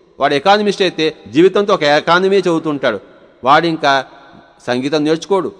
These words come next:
డ్యాన్స్ నేర్చుకోడు, క్రికెట్ నేర్చుకోడు, కబడ్డీ నేర్చుకోడు, ప్యాక్ ఆడు, అవన్నీ నాకు సంబంధించినవి కావనుకుంటాడు.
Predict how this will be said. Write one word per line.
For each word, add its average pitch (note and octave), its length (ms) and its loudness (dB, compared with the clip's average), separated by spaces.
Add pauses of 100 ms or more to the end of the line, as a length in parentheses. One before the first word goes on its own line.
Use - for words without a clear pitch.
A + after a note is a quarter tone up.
డ్యాన్స్ B2+ 300 -4
నేర్చుకోడు, D#3+ 460 -4
క్రికెట్ C3+ 380 -6
నేర్చుకోడు, E3 440 -6
కబడ్డీ B2+ 380 -2
నేర్చుకోడు, C#3+ 420 -6
ప్యాక్ C3+ 280 -4
ఆడు, D3+ 420 -2 (260)
అవన్నీ D3+ 240 0
నాకు F3 140 -4
సంబంధించినవి E3+ 540 -4
కావనుకుంటాడు. B2+ 720 -2